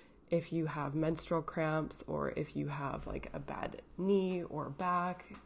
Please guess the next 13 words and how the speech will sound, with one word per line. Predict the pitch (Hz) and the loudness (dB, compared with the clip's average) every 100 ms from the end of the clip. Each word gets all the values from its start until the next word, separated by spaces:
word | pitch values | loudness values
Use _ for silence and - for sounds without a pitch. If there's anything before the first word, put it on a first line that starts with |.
| - | -12
or | 147 143 139 143 | -6 -4 -4 -2
elbow, | 185 180 170 175 175 | 2 2 4 2 2
shoulder, | - 180 175 170 170 170 170 - - - - - - - | -2 0 2 2 2 2 -2 -12 -20 -20 -20 -20 -18 -4
you | 170 165 | 0 0
can | 175 | 0
apply | 170 170 - 160 156 160 | -2 -2 2 4 6 2
a | 165 | 0
cream | 160 - 156 151 156 160 156 - - | -4 -2 0 2 2 0 -2 -10 -4
or | 160 156 | 0 2
a | 156 | 0
salve | - 185 180 185 180 - - - - - | 2 4 4 0 -2 -10 -20 -20 -20 -10
and | - 170 160 151 | -2 0 2 0
experience | 156 - - 151 151 151 147 - - - | -2 -2 0 2 2 2 0 -4 -6 -6